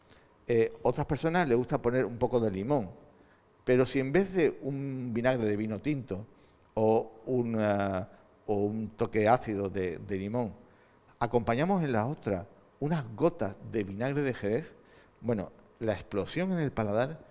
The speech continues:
va a ser tremenda. Y quien dice ostra dice también algo muy nuestro andaluz, la concha fina, tan usada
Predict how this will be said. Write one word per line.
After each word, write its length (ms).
va 40
a 40
ser 180
tremenda. 600
Y 180
quien 220
dice 220
ostra 300
dice 220
también 320
algo 300
muy 300
nuestro 280
andaluz, 400
la 140
concha 320
fina, 420
tan 380
usada 580